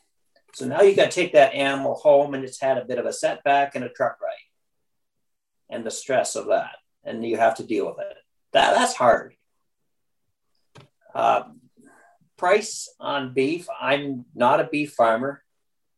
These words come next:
but it's, it is tough to reflect the increased cost that Bruce mentioned and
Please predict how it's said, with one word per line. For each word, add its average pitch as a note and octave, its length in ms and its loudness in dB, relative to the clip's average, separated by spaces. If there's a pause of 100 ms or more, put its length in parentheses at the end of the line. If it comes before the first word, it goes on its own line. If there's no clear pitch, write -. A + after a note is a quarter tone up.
(960)
but - 160 -2
it's, - 420 -8 (460)
it D#3+ 320 -2
is C#3+ 340 -4 (100)
tough - 360 0
to C3 120 -6
reflect A#2 580 2 (420)
the A#2+ 240 -6
increased C#3+ 560 -2
cost B2+ 360 4
that - 160 -4
Bruce B2 280 -2
mentioned A#2 460 -6 (2250)
and C3+ 480 0